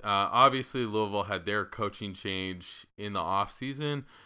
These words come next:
but I don't think that they're playing that much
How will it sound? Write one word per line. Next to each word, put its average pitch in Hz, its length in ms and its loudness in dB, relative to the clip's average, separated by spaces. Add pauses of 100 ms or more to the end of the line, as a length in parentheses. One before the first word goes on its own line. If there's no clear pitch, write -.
(320)
but 120 400 6
I 117 140 2
don't 113 580 0
think 123 360 -4
that 101 200 -2
they're 98 220 2
playing 95 1000 -6 (260)
that 95 400 4
much 92 480 -4